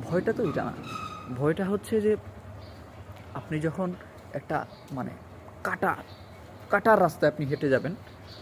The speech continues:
তো এই যে আপনি হেঁটে যাচ্ছেন, হেঁটে যাওয়ার প্রতিটা মুহূর্তে আপনি সতর্ক থাকবেন, প্রতিটা মুহূর্ত সতর্ক থাকবেন, ঠিক আছে? এবং আপনি হেল্প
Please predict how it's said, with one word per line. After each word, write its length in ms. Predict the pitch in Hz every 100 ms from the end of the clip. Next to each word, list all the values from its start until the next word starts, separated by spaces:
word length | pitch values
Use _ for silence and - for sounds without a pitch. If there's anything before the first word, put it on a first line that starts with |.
| - -
তো 60 | 127
এই 120 | 175
যে 100 | 208
আপনি 180 | 214 175
হেঁটে 280 | 165 214
যাচ্ছেন, 400 | 180 170 - 208 117 - - - - - - - - -
হেঁটে 200 | 165 202
যাওয়ার 240 | 196 196 196 -
প্রতিটা 440 | 180 202 214 208 - -
মুহূর্তে 420 | 147 143 202 -
আপনি 160 | 190 175
সতর্ক 360 | 156 135 131
থাকবেন, 340 | 123 123 - - - - - - - - -
প্রতিটা 300 | 247 247 226
মুহূর্ত 340 | 170 170 170
সতর্ক 380 | 156 135 135 117 127
থাকবেন, 260 | - - - - - - - - - -
ঠিক 100 | 180
আছে? 220 | 175 - - - - - - - -
এবং 200 | 147 151
আপনি 220 | 147 165
হেল্প 220 | 135 151